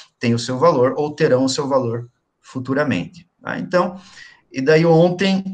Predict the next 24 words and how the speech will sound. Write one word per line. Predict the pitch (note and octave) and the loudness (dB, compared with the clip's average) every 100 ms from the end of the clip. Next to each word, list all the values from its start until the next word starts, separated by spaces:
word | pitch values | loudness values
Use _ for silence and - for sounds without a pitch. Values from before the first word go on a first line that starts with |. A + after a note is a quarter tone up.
| - | 2
ah, | D3 C#3 B2+ B2+ | 4 8 6 6
eu | B2 | 2
já | A2+ A#2+ | 0 2
passo | D#3 D#3 C#3 | 2 0 -2
a | A2+ | -4
palavra | - A2+ A#2+ | -2 -2 -2
pra | A2+ | -6
você, | G2 C#3+ | -10 -14
tá, | - C3+ C#3+ B2+ G#2+ - G2+ - | -4 0 0 0 -2 -8 -12 -18
Edenilson? | G2+ G2+ G#2+ G#2 - _ - - _ _ - | -14 -10 -10 -12 -20 _ -20 -20 _ _ -10
É, | G2 G2+ G2+ G2+ | -6 -4 -6 -6
mas | G#2+ G#2 - - A#2 | -6 -8 -14 -18 -14
só | - A#2+ | 0 0
pra | A#2 C#3+ | 4 4
fazer | B2+ B2 A2+ A#2+ | 4 0 0 -2
esse | B2 A2+ G2 | -2 -6 -6
arremate | F2+ F#2+ G2 F#2+ G#2 - F#2+ F#2+ _ _ | -6 -6 -4 -2 -2 -4 -18 -20 _ _
de | F#2+ F#2 | -10 -6
ontem, | A#2 G3+ G3 A2+ | -4 -6 -6 -6
né? | - | -4
Ontem, | - B2+ D3 E3 D#3+ | 0 0 0 0 2
daí, | D#3 D3 C#3+ D3+ D#3 | 4 4 2 -2 -6
eu | - C#3+ C3+ | -6 -6 -6
comecei | C3 C#3 C3 B2+ D#3+ F#3+ A#3 | -8 -4 -4 -2 -4 -4 -4